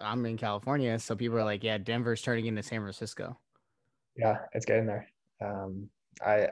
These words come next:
Speaker 2: I will definitely not, uh, not
Speaker 1: <laughs>
Speaker 2: say that I'm, I'm a local, but I've been here for a year and a half, and it seems like it's just more and more people coming in. It seems like, it seems like Denver and,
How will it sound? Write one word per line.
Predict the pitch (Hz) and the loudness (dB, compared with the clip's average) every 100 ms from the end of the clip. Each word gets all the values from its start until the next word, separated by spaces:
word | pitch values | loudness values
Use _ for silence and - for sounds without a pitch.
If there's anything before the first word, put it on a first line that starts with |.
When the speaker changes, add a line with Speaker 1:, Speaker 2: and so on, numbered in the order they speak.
| - | 2
Speaker 2:
I | 107 107 107 110 - - - _ _ _ _ | 4 4 4 0 -12 -20 -20 _ _ _ _
will | 127 117 | -4 4
definitely | 101 - 110 | 4 4 2
not, | 104 95 98 - 135 120 - - - | 2 2 2 0 -2 -6 -10 -12 -4
uh, | 58 - - - - - _ _ - 151 | 0 2 2 0 -4 -14 _ _ -2 0
not | 104 | 4
Speaker 1:
<laughs> | 180 - - - _ - - 117 | 2 0 -14 -16 _ -18 -12 -10
Speaker 2:
say | 117 104 107 | -2 2 2
that | 107 104 101 | 2 2 2
I'm, | 101 101 | 0 -4
I'm | 107 | -2
a | 104 | 0
local, | 104 104 107 101 98 98 | 2 2 4 2 0 -6
but | 101 | 0
I've | 92 113 | 2 2
been | 113 | 2
here | 110 | 2
for | 110 110 | 0 0
a | |
year | 107 | 2
and | 104 | 0
a | 107 | 0
half, | 107 - | 0 -2
and | 104 | -10
it | |
seems | - 110 107 | -6 -2 0
like | 104 | -2
it's | 110 - | -4 -4
just | 113 - _ _ _ - | -6 -8 _ _ _ -6
more | 101 101 | -2 0
and | 104 | 0
more | 104 | 0
people | 104 98 | 0 -2
coming | - 95 95 | -2 -8 -6
in. | 95 | -8
It | 95 _ _ - | -10 _ _ -10
seems | 107 104 | -2 2
like, | 95 92 | 2 2
it | - - - - | -8 -18 -16 -2
seems | 113 | 2
like | 107 | 4
Denver | - 101 104 104 101 | 4 4 4 4 2
and, | 98 101 | 0 -4